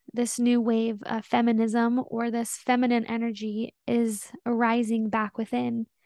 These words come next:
Now, of course, things can be taken one direction or another.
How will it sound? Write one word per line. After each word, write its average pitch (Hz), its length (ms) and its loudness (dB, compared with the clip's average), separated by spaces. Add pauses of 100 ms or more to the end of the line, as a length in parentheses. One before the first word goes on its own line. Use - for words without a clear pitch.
(540)
Now, 254 200 4
of 233 100 -2
course, 320 400 0
things 269 260 0
can 262 140 0
be 254 100 2
taken 233 440 -2
one 285 180 2
direction 311 600 -2
or 240 120 0
another. 233 560 -4